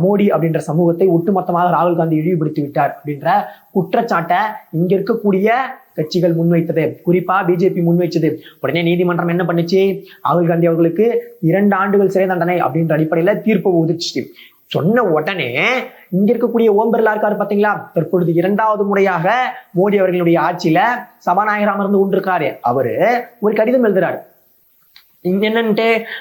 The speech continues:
ராகுல் காந்தி அவர்கள் உடனடியாக அரசு கொடுத்திருக்கக்கூடிய வீட்டை காலி செய்ய வேண்டும், ஏன்னா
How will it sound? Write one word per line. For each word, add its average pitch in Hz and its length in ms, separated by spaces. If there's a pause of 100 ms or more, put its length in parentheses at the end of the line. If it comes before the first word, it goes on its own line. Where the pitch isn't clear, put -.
(120)
ராகுல் 208 280
காந்தி 196 200
அவர்கள் 156 340
உடனடியாக 170 840
அரசு 170 480
கொடுத்திருக்கக்கூடிய 170 840 (320)
வீட்டை 220 360
காலி 202 240
செய்ய 175 220
வேண்டும், 156 380
ஏன்னா 156 200